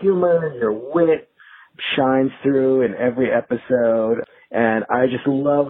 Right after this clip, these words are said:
how you guys put together your themed episodes. I'm always excited to hear, you know, what you're gonna come up with next. I mean, I know some of the more recent ones were, you know, Nashi November and Christopher Lee Christmas,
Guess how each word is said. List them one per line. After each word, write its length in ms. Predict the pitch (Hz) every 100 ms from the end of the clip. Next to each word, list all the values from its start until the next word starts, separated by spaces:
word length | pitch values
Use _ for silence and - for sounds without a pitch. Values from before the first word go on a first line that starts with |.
| 135
how 140 | 135
you 140 | 135
guys 260 | 127 123 113 -
put 180 | 143
together 680 | - 120 120 110 113 107 101 - _ -
your 140 | 110 113
themed 320 | - 123 113
episodes. 500 | 113 110 - 110 101
I'm 140 | 113 113 -
always 460 | 151 139 139 135 127
excited 480 | 127 - 117 110
to 80 | 104
hear, 340 | 110 113 107 - _ -
you 100 | 120
know, 80 |
what 160 | 104 113 -
you're 80 |
gonna 180 | 110 101 -
come 180 | 113
up 180 | 104 92
with 140 | 101 92
next. 300 | 110 101 - -
I 100 | 98
mean, 140 | 98
I 60 | 95
know 180 | 98 101
some 140 | - 107
of 60 |
the 60 | 104
more 240 | 104 98
recent 340 | 101 104 - 95
ones 280 | 98 107 -
were, 220 | 98 - - 240 254 247
you 80 | -
know, 100 | 104
Nashi 380 | 98 202 202 113
November 760 | 104 117 190 196 185 175 165
and 160 | 147 123
Christopher 520 | - 143 - 113 120
Lee 160 | 117 117
Christmas, 680 | - 202 185 175 165 160